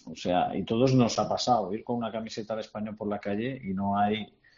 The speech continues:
mm, y te encuentras siempre a alguien, pasan cinco o diez minutos, veinte, que te sa-,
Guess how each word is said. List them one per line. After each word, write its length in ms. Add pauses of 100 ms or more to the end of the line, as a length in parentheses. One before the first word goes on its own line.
(240)
mm, 680
y 100
te 100
encuentras 380
siempre 300
a 40
alguien, 540
pasan 360
cinco 320
o 60
diez 100
minutos, 380
veinte, 280
que 100
te 100
sa-, 220